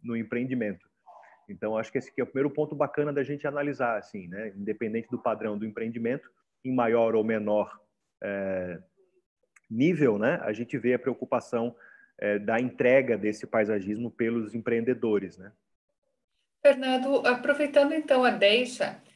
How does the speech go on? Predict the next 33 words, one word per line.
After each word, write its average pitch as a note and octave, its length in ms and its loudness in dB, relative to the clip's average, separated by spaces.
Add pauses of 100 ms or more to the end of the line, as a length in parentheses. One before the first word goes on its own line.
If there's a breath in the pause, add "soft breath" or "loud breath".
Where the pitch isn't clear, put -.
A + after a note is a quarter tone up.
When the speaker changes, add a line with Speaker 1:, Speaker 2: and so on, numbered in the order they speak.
(280 soft breath)
Speaker 2:
ah, G3 680 4
desse B3 260 4
momento A#3 480 -4
em A3 60 -8
que G#3 100 -14
você A3 240 -8
fala G3 400 2
que G#3 120 -12
pega E3 380 6
desde B3 340 0
o C#4 40 0
momento B3 560 0
da G#3 140 2
incorporadora, G#3 960 2
né, F#3+ 220 -2
até G3+ 160 -2
a G3 100 2
entrega G3 340 2
das E3+ 280 0
chaves, G#3 500 -2
digamos, F#3 340 -4
pro, F#3 420 2
pra, F3+ 360 4
pras F#3+ 240 0
pessoas G#3 460 0
que, E3 500 -8
que - 100 -14
compraram F#3+ 720 0
os E3 120 -10
imóveis, F#3+ 720 -4 (640 soft breath)
ah, A3+ 160 2 (580 soft breath)
você C#4 680 2
tem D#4+ 240 0